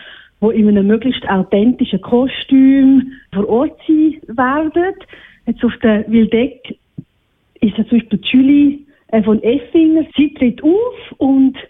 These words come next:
erzählt über sich und man kann sie auch fragen zu ihrem Leben, was, was man, was einen interessiert. Also sie ist den ganzen Nachmittag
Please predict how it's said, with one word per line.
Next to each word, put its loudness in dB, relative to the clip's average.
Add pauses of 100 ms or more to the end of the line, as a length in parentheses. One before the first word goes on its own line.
(280)
erzählt -4
über -2
sich 0
und 0
man 0
kann -4
sie -2
auch -4
fragen -4 (240)
zu -10
ihrem -2
Leben, -4 (500)
was, -4 (280)
was -4
man, 0
was -2
einen 0
interessiert. -2
Also -4
sie 0
ist -4 (580)
den -2
ganzen -2
Nachmittag -2